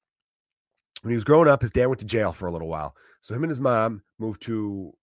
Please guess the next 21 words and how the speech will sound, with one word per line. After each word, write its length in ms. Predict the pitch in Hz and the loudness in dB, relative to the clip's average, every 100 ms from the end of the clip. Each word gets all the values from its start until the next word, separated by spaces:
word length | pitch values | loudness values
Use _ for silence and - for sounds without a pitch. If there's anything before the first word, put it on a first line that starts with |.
| _ | _
Memphis, 840 | 101 104 127 135 101 92 - - - _ | -12 -4 -2 -2 -6 -6 -8 -14 -18 _
real, 280 | 98 110 110 | -6 -4 -6
you 140 | - 113 | -10 -10
know, 100 | 101 | -8
kind 140 | 117 | -6
of 60 | 131 | -6
a 40 | |
poor 240 | 139 131 113 | -2 -2 0
section, 440 | - 90 - 95 - _ _ | -2 -6 -8 -12 -14 _ _
and 100 | 104 | -4
they 60 | |
were 60 | 113 | -2
the 100 | 110 | 0
only 180 | 123 127 | 2 2
white 280 | 107 95 - | 2 0 -4
people 280 | 87 76 | -12 -12
there. 240 | 65 50 - _ _ _ _ | -14 -16 -20 _ _ _ _
So 160 | - 113 | -8 -6
Elvis 320 | 127 147 160 | 2 2 2
growing 320 | - 143 139 | 4 4 6
up, 300 | 127 110 - | 4 2 -2